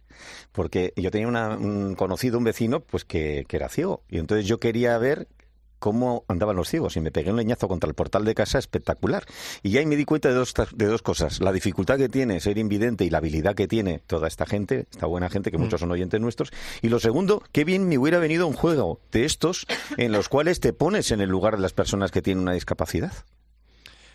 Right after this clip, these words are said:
Speaker 2: Sí, la verdad es que me parece fundamental. Como bien dices, pues tienen limitadas alguna serie de capacidades. En base a eso, pues, <laughs> hay otras que las, las desarrollan muchísimo más y es muy importante. Nosotros tenemos en aiju,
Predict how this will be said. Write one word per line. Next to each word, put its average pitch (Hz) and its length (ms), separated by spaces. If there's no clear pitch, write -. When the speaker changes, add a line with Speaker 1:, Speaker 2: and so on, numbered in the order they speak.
Speaker 2:
Sí, 135 300
la 113 220
verdad 107 160
es - 80
que - 80
me 120 120
parece 110 420
fundamental. 107 520
Como 104 220
bien 120 160
dices, 120 260
pues - 240
tienen 120 300
limitadas 113 400
alguna 110 200
serie 113 200
de 113 80
capacidades. 131 720
En 110 180
base 120 240
a 131 40
eso, 123 260
pues, 113 360
<laughs> - 120
hay 123 320
otras 120 240
que 117 100
las, 107 280
las 107 220
desarrollan 117 440
muchísimo 110 420
más 120 240
y 135 100
es 120 80
muy 147 100
importante. 110 520
Nosotros 117 280
tenemos 123 640
en 110 120
aiju, 131 400